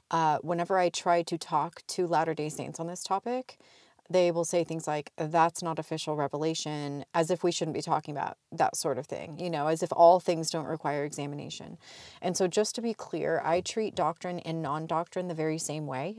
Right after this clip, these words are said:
I run by the Holy Spirit everything that proceeds forth from the mouth of a prophet, the same way I pass by the Spirit something that I'll read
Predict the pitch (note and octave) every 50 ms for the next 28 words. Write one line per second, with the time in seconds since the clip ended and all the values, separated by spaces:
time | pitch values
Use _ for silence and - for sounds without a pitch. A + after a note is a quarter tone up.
0 | - - E3 D#3+ D#3 D#3+ D#3 E3 E3+ E3+ E3+ E3 - E3+ E3 F3 E3+ E3 E3 D#3+
1 | - - D#3+ D#3+ D#3+ - - E3+ E3+ F3 F#3+ G3 F#3+ - F#3+ F#3 F3 E3+ - -
2 | E3+ D#3+ - - E3+ D#3+ - - - F3 E3 D#3 D#3+ D3+ - - - - - -
3 | - _ - - F3+ F3 E3 E3 D#3+ D#3 D#3 D3+ D3+ D3 - - - A3 A3+ A3+
4 | - A3 G#3 G#3 - - - - - - E3+ - F#3 F3 E3+ E3 E3 D#3 D#3 D#3
5 | - - - D#3+ D#3 D3+ - - D3 D3 D3+ D3+ D3 - - D3 C#3+ C#3+ - -
6 | - D#3+ D#3 - D3+ D#3 D3+ D#3 D3+ D#3 D#3+ D#3+ D3 C#3+ D3 D3 D#3+